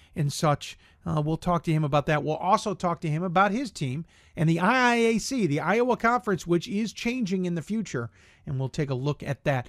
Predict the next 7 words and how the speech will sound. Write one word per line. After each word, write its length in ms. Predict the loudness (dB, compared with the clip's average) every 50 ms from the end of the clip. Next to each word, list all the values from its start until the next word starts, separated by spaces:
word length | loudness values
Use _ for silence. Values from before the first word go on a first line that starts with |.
| -12 -14 0 4
Also 280 | 6 6 6 6 4
talking 440 | 2 4 6 4 6 4 2 -2 -2
to 160 | 0 0 0
Scranton 680 | 0 0 -4 -4 0 2 2 2 2 2 2 2 4 6
women's 300 | 6 6 6 4 0 0
basketball, 440 | 2 2 2 2 0 0 0 0
Tre-, 380 | 0 2 2 2 4 2 2 -2